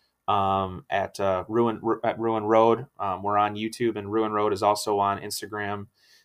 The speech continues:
Um, the guys that I'm with on that group are just super awesome dudes. Um, and they put out a lot of great content too. And then, uh, I also have a small group,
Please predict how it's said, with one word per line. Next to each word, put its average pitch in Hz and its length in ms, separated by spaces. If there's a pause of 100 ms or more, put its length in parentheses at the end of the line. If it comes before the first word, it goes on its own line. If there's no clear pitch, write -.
(100)
Um, 90 420 (240)
the 101 120
guys 110 320
that 107 100
I'm 104 180
with 104 240
on 95 160
that 101 200
group 101 240
are 92 120
just - 320 (100)
super - 540
awesome 104 360
dudes. 98 540 (440)
Um, 87 440
and 95 100
they 101 80
put 104 180
out 98 100
a 92 60
lot 95 200
of 90 80
great 92 240
content 92 420
too. 135 400 (560)
And 127 160
then, 131 340 (280)
uh, 110 420
I 123 140
also 143 240
have 123 500
a - 60
small 127 420
group, 120 400